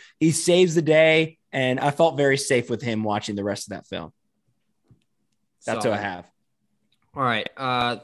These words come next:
Speaker 2: on my board, who was not drafted, this, this surprised me that he wasn't drafted. John McClane from Die Hard. Uh, s-, stunner
Speaker 1: Hmm.
Speaker 2: not being drafted, in my opinion. Uh, Nick Cage from Con Air,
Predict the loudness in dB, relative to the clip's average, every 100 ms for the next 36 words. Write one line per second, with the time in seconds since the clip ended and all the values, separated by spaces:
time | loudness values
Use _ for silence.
0 | -18 _ -2 0 2 0 0 0 2 2
1 | 0 -4 -4 -2 -2 -2 -2 -2 -2 -4
2 | -4 -6 -12 _ _ _ _ _ _ 0
3 | 2 2 0 2 2 0 2 2 2 0
4 | -2 -2 0 -2 -2 -4 -4 -4 -10 -10
5 | 0 2 2 0 0 -2 0 -2 -4 -6
6 | -2 -2 -2 -6 -10 _ _ _ _ -20
7 | -10 -4 -2 -2 -6 -12 -18 -12 -10 -10
8 | -16 -16 -4 0 0 -2 -6 _ -10 -4
9 | -4 -4 -6 -4 -4 -4 -6 -6 -6 -8
10 | -12 -16 -16 -18 -20 -20 -20 _ _ -12
11 | -6 -4 -6 -8 _ _ _ -4 -4 -4
12 | -2 0 0 -2 -4 -6 -4 -2 -2 -2
13 | -2 -6